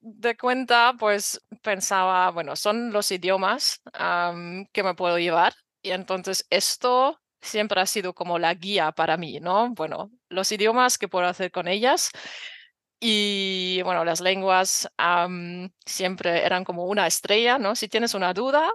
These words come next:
pues ya, eh, sientes en tu corazón, ¿no? Ah, ¿y cómo es con los idiomas? ¿Te ayudan, te guían o no?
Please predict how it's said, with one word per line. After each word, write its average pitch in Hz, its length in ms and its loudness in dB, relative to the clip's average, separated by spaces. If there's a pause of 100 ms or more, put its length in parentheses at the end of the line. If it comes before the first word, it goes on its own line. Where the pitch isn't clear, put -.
(140)
pues 190 540 0
ya, 214 580 4
eh, 190 300 2
sientes 220 600 0
en 202 200 -4
tu 180 340 -6
corazón, 208 680 2
¿no? 226 360 2 (120)
Ah, 185 500 0
¿y 185 120 -12
cómo 285 280 4
es 277 240 4
con 214 180 -2
los 202 160 -2
idiomas? 170 440 -4
¿Te 170 100 0
ayudan, 247 500 0
te 202 160 0
guían 233 420 2
o 175 120 0
no? 240 280 2